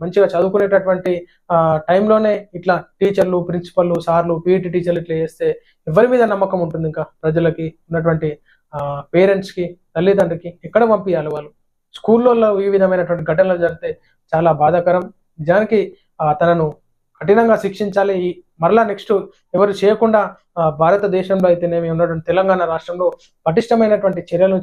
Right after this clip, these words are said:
చేపట్టాలి. ఈ విధమైనటువంటి ఆ-, ఆకతాయిలు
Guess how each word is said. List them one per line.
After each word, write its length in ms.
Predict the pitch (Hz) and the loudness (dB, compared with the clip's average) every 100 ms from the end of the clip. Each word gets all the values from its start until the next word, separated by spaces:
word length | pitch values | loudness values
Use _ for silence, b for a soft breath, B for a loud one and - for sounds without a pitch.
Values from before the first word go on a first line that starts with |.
| 170 | -2
చేపట్టాలి. 640 | 165 160 160 139 160 139 - _ _ _ _ _ _ _ _ | -2 -2 -4 -6 -6 -6 -14 _ _ _ _ _ _ _ _
ఈ 60 | 175 | 2
విధమైనటువంటి 600 | 214 220 214 202 185 160 | 4 4 2 0 0 -2
ఆ-, 140 | 139 151 _ | -2 -4 _
ఆకతాయిలు 540 | 156 170 208 208 196 | -2 0 2 2 2